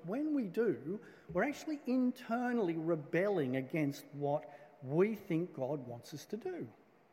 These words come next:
So even if, though the action in one sense i-, i-, is, is neither here nor there with respect to these disputable matters, if we think it matters to us, then it matters to us.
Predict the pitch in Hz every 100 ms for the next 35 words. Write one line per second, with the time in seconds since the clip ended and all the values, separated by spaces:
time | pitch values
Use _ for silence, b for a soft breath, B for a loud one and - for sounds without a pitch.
0 | _ _ _ _ _ _ _ _ _ _
1 | _ b - 208 233 285 254 220 208 -
2 | 190 196 190 196 - 175 165 175 185 -
3 | 190 151 165 170 156 175 120 - - -
4 | 156 160 143 135 175 165 127 170 311 233
5 | 175 247 - B B B B - 151 160
6 | - 147 135 - 139 127 117 127 - 131
7 | 117 113 120 123 160 180 - - - -
8 | _ b b - 196 185 180 170 156 -
9 | - 294 320 180 - - - - 175 175
10 | 143 123 120 139 156 - 170 151 208 -
11 | 240 294 277 330 339 269 - 175 117 -
12 | - -